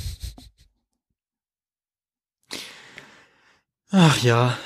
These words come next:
ist halt Schweden. Aber Schweden hat schon mal viele, viele Dinge, die wir nicht haben.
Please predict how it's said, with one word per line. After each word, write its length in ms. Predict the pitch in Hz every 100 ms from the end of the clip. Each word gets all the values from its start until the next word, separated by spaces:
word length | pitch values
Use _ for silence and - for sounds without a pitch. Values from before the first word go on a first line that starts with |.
| 139
ist 160 | 139
halt 140 | 127 113
Schweden. 360 | - 113 107 107 - _ _ _ _ _
Aber 200 | 131 135
Schweden 320 | 139 190 180
hat 120 | 160
schon 80 | 156
mal 80 | 156
viele, 440 | 139 180 170 151 139
viele 240 | 175 165
Dinge, 200 | 139 151
die 140 | 147
wir 80 | 160
nicht 180 | 170 -
haben. 360 | 113 98 95